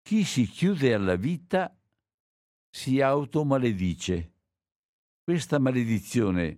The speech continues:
l'unica volta che la troviamo nel Vangelo di Matteo, ricorda la prima grande maledizione che c'è stata nella Bibbia, a Caino, l'omicidio del fratello.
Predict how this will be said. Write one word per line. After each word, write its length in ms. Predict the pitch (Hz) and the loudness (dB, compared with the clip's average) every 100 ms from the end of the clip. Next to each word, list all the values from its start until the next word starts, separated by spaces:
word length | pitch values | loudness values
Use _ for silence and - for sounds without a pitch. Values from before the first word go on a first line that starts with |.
| _ | _
l'unica 480 | 87 131 147 117 98 | -2 0 2 0 2
volta 320 | 98 104 87 | 2 2 0
che 100 | 85 | -2
la 120 | 85 | -2
troviamo 420 | 82 87 92 95 | -2 0 2 2
nel 160 | 87 80 | 0 0
Vangelo 400 | 73 78 87 82 | -2 -2 -2 -2
di 100 | 78 | -4
Matteo, 580 | 69 69 80 78 101 - _ _ _ _ _ _ _ _ _ - | -4 -4 -2 0 -2 -6 _ _ _ _ _ _ _ _ _ -4
ricorda 580 | 110 113 143 139 127 | -2 0 0 2 2
la 140 | 113 104 | 2 0
prima 380 | - 156 131 95 | 0 0 0 2
grande 440 | 95 117 113 104 | 2 2 2 2
maledizione 760 | 95 95 95 87 - 104 98 | 2 2 0 -2 -2 0 0
che 120 | 87 80 | -2 -4
c'è 160 | 92 | -4
stata 420 | 85 98 87 90 | 0 0 2 0
nella 300 | 87 90 90 | 0 0 0
Bibbia, 520 | 80 90 78 82 78 - _ _ _ _ _ _ _ _ _ _ _ _ _ _ - | -2 -4 -2 0 -2 -4 _ _ _ _ _ _ _ _ _ _ _ _ _ _ -4
a 100 | - | 0
Caino, 680 | 90 107 120 101 67 - _ _ - | 2 4 4 2 0 -8 _ _ -10
l'omicidio 680 | 95 98 98 90 - 101 101 | 0 2 2 0 -2 0 0
del 140 | 92 | 0
fratello. 720 | - 90 - 82 76 71 67 | -2 -4 -2 -2 -2 -6 -10